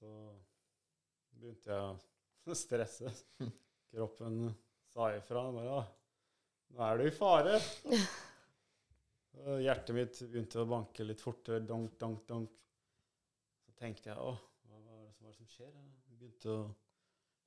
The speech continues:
Speaker 1: bli litt svimmel, og merket i brystet mitt, og begynte å anstrenge seg litt, og så f-, så skjønte jeg liksom bare, "Oi, jeg har jo hatt, eh,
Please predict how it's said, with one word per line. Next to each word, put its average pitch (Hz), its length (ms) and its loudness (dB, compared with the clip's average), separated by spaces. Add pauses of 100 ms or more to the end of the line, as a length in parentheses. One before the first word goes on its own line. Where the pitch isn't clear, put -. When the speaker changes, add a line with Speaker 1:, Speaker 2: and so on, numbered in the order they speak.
Speaker 1:
bli 107 120 -20
litt 104 160 -20
svimmel, 95 480 -20
og - 1500 -20
merket 107 360 -10
i 110 80 -4
brystet 104 520 -6
mitt, 123 220 -20
og 135 260 -20
begynte 123 280 -20
å 117 160 -20
anstrenge 107 520 -10
seg 120 200 -6
litt, 123 280 -6
og 120 340 -18 (3250)
så - 180 -12
f-, - 220 -16
så - 220 0
skjønte 123 400 0
jeg 98 100 -2
liksom 135 260 -4
bare, 117 160 2 (840)
"Oi, 147 160 -2
jeg 117 400 -10
har 104 160 2
jo 127 100 0
hatt, 120 320 -6
eh, - 760 -18